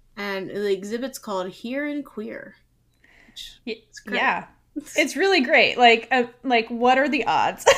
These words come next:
Speaker 2: <laughs> first of all, <laughs> in a queer show? But it's super cute that, like, you know, this particular,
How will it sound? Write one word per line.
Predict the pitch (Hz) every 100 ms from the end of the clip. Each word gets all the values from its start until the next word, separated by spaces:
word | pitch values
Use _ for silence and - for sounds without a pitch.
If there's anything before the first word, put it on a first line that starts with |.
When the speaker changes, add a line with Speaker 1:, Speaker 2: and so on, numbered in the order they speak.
| -
Speaker 2:
<laughs> | 571 494
first | 392 381 -
of | 240
all, | 196 214 415 339 339 - 480
<laughs> | - 480 - _
in | 240 220
a |
queer | - 220 220 233
show? | - 65 - - - - - 311
But | 240 262
it's | 330 302
super | 392 381 359
cute | 392 285 240
that, | 220 208
like, | 214 190 190 - - _ _ _ _ _ _ - -
you | 277 226
know, | 208
this | 202 226 233 - -
particular, | 262 254 240 208